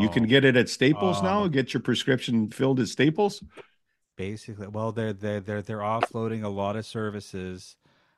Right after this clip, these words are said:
Speaker 2: uh, and a lot of healthcare, uh, to, um, uh, f-, uh, what's, what's the, what's the, the big, uh, drugstore that, uh, Loblaws
Speaker 1: Oh,
Speaker 2: owns?
Speaker 1: uh,
Speaker 2: Uh,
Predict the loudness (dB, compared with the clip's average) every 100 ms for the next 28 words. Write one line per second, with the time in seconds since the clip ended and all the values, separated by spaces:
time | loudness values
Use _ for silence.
0 | _ -14 -12 -10 -10 -8 -6 -4 -4 -6
1 | -8 -10 -10 -10 -8 -8 -8 -6 -6 -6
2 | -12 -14 -10 -8 -6 -8 -10 -10 -8 -6
3 | -8 -8 -10 -12 -14 -16 _ _ _ -20
4 | _ _ _ _ _ _ -20 -10 -4 -2
5 | -2 -4 -10 _ -14 -8 -6 -6 -6 -6
6 | -8 -10 -8 -8 -8 -12 -10 -4 -4 -6
7 | -6 -2 0 -2 -4 -10 -6 -6 -6 -4
8 | -2 0 -2 -4 -4 -6 -6 -2 -2 -2
9 | -2 -6 -6 -4 -4 -4 -4 -4 0 2
10 | 4 4 2 0 0 2 2 -2 -4 -8